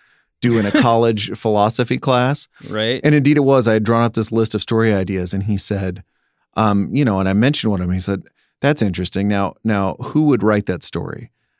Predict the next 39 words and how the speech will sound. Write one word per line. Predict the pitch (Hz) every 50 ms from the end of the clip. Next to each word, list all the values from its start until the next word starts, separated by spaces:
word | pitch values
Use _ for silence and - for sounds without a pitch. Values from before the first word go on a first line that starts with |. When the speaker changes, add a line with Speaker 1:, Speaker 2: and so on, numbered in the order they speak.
| _ _ _
Speaker 1:
And, | 98 101 87 - -
and | 98 104 92
I | 87 87
offered | 85 85 90 85 - 85 -
some | - 95 98
names. | 98 98 95
"And, | 95 98 -
and | - 120 117 107
why | 107 117 127 151
would | 156 147 135 -
you | 120
pick | 113 - 123 - -
that | 107 98 - -
person | 104 101 92 - 85 82
to | 87
write | 82 87 - -
that | - - -
story?" | - - - - - - - 131 - _ _ _ _ _ _ _ _ _ _
And | 92 101 95
I, | 90 87 -
and | 87 92 90
I | 87 87
mentioned | 92 92 87 - 98 98
why | 92 90 87
I | 87
picked | - 98 85 -
that | 73 -
person. | - 98 - -
He | 104 98
said, | - 110
"Now, | 107 107 104
what | 113 151 165
would | - 156 139
the | 120 107
discovery | 101 - - - - 113 110 90 98 98 95
be | - - 73 78
in | - -
that | - - -
story? | - - - - - - 117